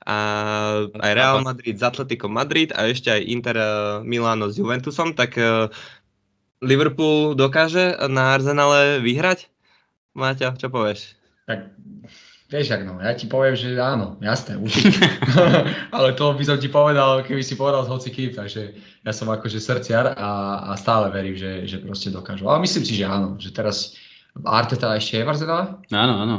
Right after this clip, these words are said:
Speaker 2: On ešte je. Ak, možno, že po tomto zápase už si to rozmyslia.
Speaker 3: <laughs>
Speaker 2: A, a, ale, ale myslím si, že áno.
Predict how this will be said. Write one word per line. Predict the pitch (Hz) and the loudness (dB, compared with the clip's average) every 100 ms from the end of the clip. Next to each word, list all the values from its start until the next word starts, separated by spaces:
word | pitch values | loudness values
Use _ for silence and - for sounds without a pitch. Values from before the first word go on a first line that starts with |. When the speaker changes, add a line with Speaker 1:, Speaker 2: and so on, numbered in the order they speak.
| 92 | -4
Speaker 2:
On | - | -10
ešte | 98 - | -10 -4
je. | 98 95 233 - _ _ _ - - _ | -2 4 2 2 _ _ _ -20 -20 _
Ak, | 110 107 - | -2 -2 -2
možno, | 123 143 135 | 2 4 6
že | 131 123 | 4 2
po | |
tomto | 123 127 113 | 2 2 2
zápase | 107 117 113 | 0 0 -2
už | 113 | -2
si | 110 | -4
to | 104 | -6
rozmyslia. | 101 101 113 - 131 156 220 | -6 -4 -4 2 6 6 8
Speaker 3:
<laughs> | 208 - 202 | 6 4 2
Speaker 2:
A, | 120 - 151 143 147 135 127 147 160 - | 4 4 4 4 2 -2 -6 -8 -10 -8
a, | 117 117 117 117 117 123 | -6 -4 -2 -4 -6 -4
ale, | 123 120 | -2 0
ale | 117 117 117 117 117 117 | -2 -2 -4 -4 -4 -4
myslím | 135 - | -6 -6
si, | 117 110 | -6 -6
že | 98 | -8
áno. | 92 98 | -10 -10